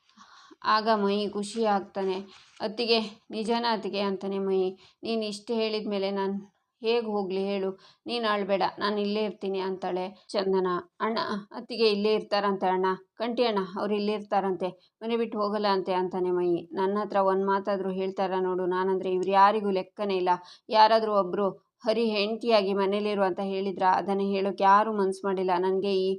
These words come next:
ಡಿವೋರ್ಸ್ ಕೊಟ್ರೂ ಪರವಾಗಿಲ್ಲ, ಮನೇಲಿದ್ರೆ ಸಾಕು, ನನ್ನ ಬಗ್ಗೆ ಯಾರೂ ಯೋಚ್ನೆ ಮಾಡಲ್ಲ" ಅಂತ ಹರಿ ಯೋಚ್ನೆ ಮಾಡ್ತಾನೆ. "ಅಣ್ಣ ಅತ್ತಿಗೆ ಹೇಳಿದ್ದು ನಿನ್ಗೆ ಕೇಳಿಸ್ಲಿಲ್ವಾ? ಅತ್ತಿಗೆ ಎಲ್ಲೂ ಹೋಗಲ್ಲ, ಇಲ್ಲೇ ಇರ್ತಾರಂತೆ" ಅಂತಾನೆ ಮೈ. "ಕೇಳಿಸ್ಕೊಂಡೆ" ಅಂತಾನೆ ಹರಿ.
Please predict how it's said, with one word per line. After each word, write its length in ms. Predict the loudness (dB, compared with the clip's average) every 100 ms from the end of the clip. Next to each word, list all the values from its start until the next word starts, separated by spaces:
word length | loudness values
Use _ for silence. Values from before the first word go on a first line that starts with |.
| -6 _ _
ಡಿವೋರ್ಸ್ 380 | -2 2 0 0
ಕೊಟ್ರೂ 320 | -4 -2 -2
ಪರವಾಗಿಲ್ಲ, 520 | 2 2 2 0 2 2
ಮನೇಲಿದ್ರೆ 560 | 4 2 0 -2 -4 -4
ಸಾಕು, 300 | -2 -2 -2
ನನ್ನ 300 | 0 0 0
ಬಗ್ಗೆ 260 | 0 0 2
ಯಾರೂ 380 | 4 6 4 2
ಯೋಚ್ನೆ 320 | 0 -2 -2
ಮಾಡಲ್ಲ" 340 | 0 0 0 0
ಅಂತ 160 | -2 -2
ಹರಿ 200 | -2 -2
ಯೋಚ್ನೆ 260 | -4 -2
ಮಾಡ್ತಾನೆ. 420 | -4 -4 -4 -4 -6 -10 -18 _
"ಅಣ್ಣ 160 | -4 2 2
ಅತ್ತಿಗೆ 280 | 2 0 -2
ಹೇಳಿದ್ದು 340 | 0 -2 -2
ನಿನ್ಗೆ 260 | 0 0 -2
ಕೇಳಿಸ್ಲಿಲ್ವಾ? 600 | -4 -6 -4 -4 0 0
ಅತ್ತಿಗೆ 320 | 0 -2 0
ಎಲ್ಲೂ 220 | 0 0 2
ಹೋಗಲ್ಲ, 400 | 2 4 4 4
ಇಲ್ಲೇ 260 | 4 2 0
ಇರ್ತಾರಂತೆ" 520 | 0 2 4 4 2
ಅಂತಾನೆ 360 | 0 2 0 2
ಮೈ. 160 | 2 0 -2
"ಕೇಳಿಸ್ಕೊಂಡೆ" 580 | -2 -2 -2 2 4 4 2
ಅಂತಾನೆ 340 | 0 2 2
ಹರಿ. 200 | 2 2